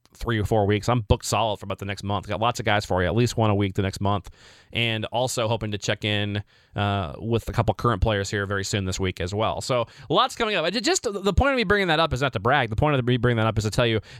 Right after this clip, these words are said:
just enjoy this ride. Because from talking to all these guys, especially the former guys, I asked them at the end, I'm not fami-, you know, I'm not sure if you're familiar with our, with our, uh, interviews with former players. Hopefully you are. If not, check 'em out on the website. There's, I don't know, probably, mm, seventy-five by now, maybe.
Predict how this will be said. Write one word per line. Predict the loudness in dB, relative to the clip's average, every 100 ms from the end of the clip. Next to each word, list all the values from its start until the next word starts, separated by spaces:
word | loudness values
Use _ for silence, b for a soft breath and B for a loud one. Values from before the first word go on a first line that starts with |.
| -4
just | 0 2 0
enjoy | 0 4 4
this | 4 2
ride. | 2 0
Because | 0 -2 -2
from | -2 2
talking | 2 2 2
to |
all | 4 4
these | 2
guys, | 2 4 2 -2
especially | -6 -2
the | -2
former | 0 0
guys, | 4 4 4
I | 4
asked | 2 0
them | 0
at | 0
the | 2 4
end, | 4 0 -4 B B B
I'm | -4
not | -2
fami-, | 0 2
you | 4
know, | 6
I'm | 6
not | 4
sure | 2
if | 0
you're | -2
familiar | 0 0 0
with | 0
our, | 0 0 -2 _ _ _ -16 _
with | -6 -2
our, | 0 -2 -4
uh, | -8
interviews | -10 -2 0 2 2 2
with | 2
former | 4 2
players. | 2 2 4
Hopefully | 2 2 0
you | 0
are. | 0
If | 0
not, | 2 0 0
check | -2 0
'em |
out | 0
on | 0
the | 0
website. | 0 2 -2 2
There's, | 0 0 -8 _ -14 -8
I | -4
don't | -4
know, |
probably, | -2 0 -2
mm, | -6 -12 -8 -8 -8
seventy-five | -6 -4 -4 0 0
by | 2
now, | 0 0
maybe. | 0 -2